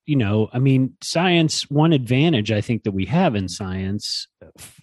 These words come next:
f-, around this issue, because I think a lot of disciplines are trying to transform pedagogy in the way that science is, like, to make it more relational and more dialogue and discourse, uh, heavy. But it, it, I think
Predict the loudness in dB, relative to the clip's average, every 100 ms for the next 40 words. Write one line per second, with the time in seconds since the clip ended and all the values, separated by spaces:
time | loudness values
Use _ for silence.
0 | -20 -14 -2 0 4 4 4 2 -2 -8
1 | -8 -8 -6 -4 -4 -4 -4 -4 -2 -4
2 | -4 -8 -8 -6 -6 -6 -8 -10 -10 -10
3 | -12 -12 -10 -10 -10 -10 -8 -8 -8 -10
4 | -12 -12 -12 -12 -14 -14 -14 -14 -16 -12
5 | -10 -8 -8 -8 -8 -12 -10 -10 -8 -8
6 | -6 -6 -8 -10 -8 -8 -6 -8 -8 -10
7 | -14 -20 -20 _ _ -20 -8 -2 0 0
8 | 0 0 0 -2 -2 -4 -6 -4 -6 -4
9 | -2 -2 -2 -8 -12 -14 _ _ _ -10
10 | -10 -8 -2 0 0 -2 -4 -6 -20 _
11 | _ _ -2 -2 -2 -6 -8 -8 _ -4
12 | -4 -4 -6 -8 -2 0 0 -4